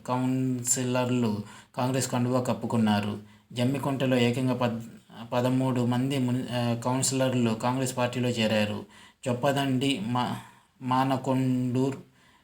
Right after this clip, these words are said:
వేములవాడ తదితర అసెంబ్లీ నుంచి బీఆర్ఎస్ క్యాడర్ కాంగ్రెస్లో చేరుతున్నారు. కరీంనగర్ పార్లమెంట్ ఎన్నికల్లో విజయం సాధించాలంటే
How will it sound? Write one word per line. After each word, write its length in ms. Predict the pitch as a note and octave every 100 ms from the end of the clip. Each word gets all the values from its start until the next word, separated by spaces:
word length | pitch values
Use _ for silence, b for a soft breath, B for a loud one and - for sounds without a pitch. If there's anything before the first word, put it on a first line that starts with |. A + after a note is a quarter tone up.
| -
వేములవాడ 560 | B2 C#3 C3 B2+ A#2+
తదితర 480 | B2 B2+ B2 A#2+ B2
అసెంబ్లీ 460 | A#2 B2 C3+ C3 C3
నుంచి 460 | C3 A#2+ A#2+ G#2+
బీఆర్ఎస్ 560 | G#2 A2+ C3 C3 B2+ -
క్యాడర్ 420 | B2+ B2 B2 A2+
కాంగ్రెస్లో 500 | B2 A#2+ B2+ A#2 A#2+
చేరుతున్నారు. 720 | A#2+ A#2+ A2+ A2+ A2 G#2+ G#2 G#2 - - - - - - - - -
కరీంనగర్ 480 | B2+ C#3 C#3 B2+ C3
పార్లమెంట్ 420 | B2 C3 C3+ C3
ఎన్నికల్లో 380 | A2+ A#2+ B2+ A#2+
విజయం 440 | A#2 A2+ B2+ C3+
సాధించాలంటే 1000 | B2+ A#2 A#2 B2 C3 B2 B2 A2+ G#2 F#2